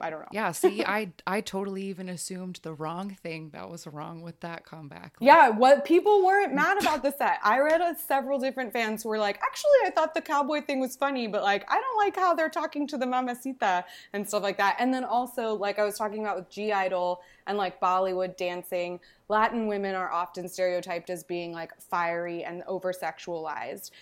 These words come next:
Speaker 1: And so that was a criticism that was made of that music video as well.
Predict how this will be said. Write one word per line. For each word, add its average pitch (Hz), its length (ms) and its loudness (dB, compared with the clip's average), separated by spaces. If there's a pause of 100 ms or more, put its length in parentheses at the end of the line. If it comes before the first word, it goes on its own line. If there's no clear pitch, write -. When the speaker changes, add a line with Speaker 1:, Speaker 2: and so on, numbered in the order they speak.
(120)
Speaker 1:
And 202 180 -4
so 202 140 -2
that 190 220 6
was 185 160 -6
a 185 40 -10
criticism 180 580 -8
that 165 140 -6
was 160 160 -12
made 160 160 -10
of 156 120 -16
that 160 200 -4
music 165 300 -14
video 160 340 -10
as - 180 -12
well. - 380 -12